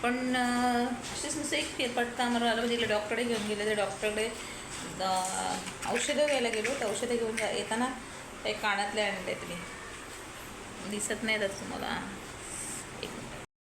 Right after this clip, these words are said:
हा एक कानातल्यांचा जोड आणलाय. हम्म. फोकस, फोकस, फोकस, फोकस, फोकस.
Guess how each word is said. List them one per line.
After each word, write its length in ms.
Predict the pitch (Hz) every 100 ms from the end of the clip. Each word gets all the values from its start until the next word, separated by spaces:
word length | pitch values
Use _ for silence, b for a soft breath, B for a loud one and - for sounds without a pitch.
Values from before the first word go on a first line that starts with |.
| _ _ _ _ - -
हा 120 | 208
एक 180 | 208 202
कानातल्यांचा 500 | 202 202 202 196 208
जोड 200 | 208 196
आणलाय. 420 | 196 190 190 226 339 - - - - - - - - - - - - - - 202
हम्म. 640 | 190 190 190 185 185 185 175 - - - - - - - - - - - -
फोकस, 240 | 208 -
फोकस, 300 | - 170 185
फोकस, 280 | - 165 185
फोकस, 260 | 208 202 196
फोकस. 320 | 202 - -